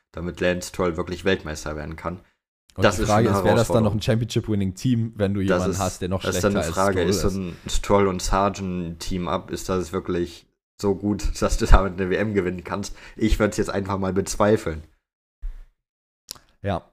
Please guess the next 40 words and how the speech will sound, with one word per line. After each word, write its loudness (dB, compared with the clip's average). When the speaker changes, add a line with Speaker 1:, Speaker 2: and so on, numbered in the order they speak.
Speaker 2:
das -4
ist -8
in -4
der 0
Tat -4
richtig. -6
Dann 4
Q 0
drei, 2
kommen -2
wir 0
dazu. -2
Äh, 2
mit -2
der 4
deutschen 2
Brille 2
auf 2
und -4
ohne 2
die -2
deutsche -2
Brille, -6
äh, -6
auf. -6
Nico 0
Hülkenberg 4
im 0
Q -4
drei, 0
mal -4
wieder -2
eine -4
phänomenale 0
Leistung. -2
Was 0
würde -2
Sky 0
jetzt -2
sagen? 0